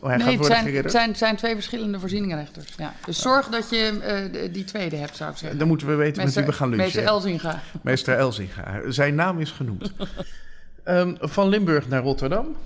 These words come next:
Speaker 1: We zitten natuurlijk in Amsterdam, maar deze maand vanuit Amsterdam niks moois te melden, maar wel vanuit Rotterdam. Ehm, <clears throat>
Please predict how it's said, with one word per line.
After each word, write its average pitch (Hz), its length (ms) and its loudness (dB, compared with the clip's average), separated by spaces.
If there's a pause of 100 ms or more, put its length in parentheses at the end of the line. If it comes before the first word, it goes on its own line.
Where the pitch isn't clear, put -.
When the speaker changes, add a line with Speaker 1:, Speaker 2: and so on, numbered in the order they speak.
(140)
Speaker 1:
We 120 100 -4
zitten 151 220 2
natuurlijk 120 260 -4
in 120 120 -2
Amsterdam, 127 640 2
maar 156 360 2
deze 135 260 2
maand 120 480 -2
vanuit 120 280 2
Amsterdam 117 440 0
niks 110 180 -2
moois 131 280 0
te 117 100 -4
melden, 104 320 -2
maar 107 120 -2
wel 117 140 0
vanuit 104 300 -8
Rotterdam. 185 580 -4 (600)
Ehm, 117 360 -2 (280)
<clears throat> 156 100 0